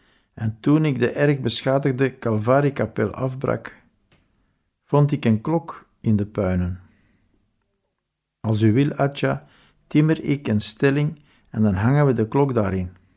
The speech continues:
"Oh, wat prachtig," zei ik begeesterd. En de volgende morgen reeds klonk bij het Angelus de heldere stem van het klokje.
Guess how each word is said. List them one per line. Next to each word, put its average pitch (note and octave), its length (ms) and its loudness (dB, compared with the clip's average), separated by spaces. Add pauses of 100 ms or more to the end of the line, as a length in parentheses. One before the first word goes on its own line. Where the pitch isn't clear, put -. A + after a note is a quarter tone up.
(600)
"Oh, C3+ 260 2
wat B2 260 0
prachtig," C3 460 -2
zei A2+ 220 4
ik F#2 140 0
begeesterd. G2 800 -2 (1160)
En D#2 140 -6
de D2+ 100 -6
volgende C#3+ 480 2
morgen A#2+ 380 2
reeds A2 580 -2
klonk D#3 420 4
bij B2 160 4
het A2 160 0
Angelus B2+ 760 -2 (160)
de G#2 100 -10
heldere C3+ 440 0
stem C#3+ 320 -2
van B2+ 140 0
het A2+ 160 -6
klokje. D3 460 -8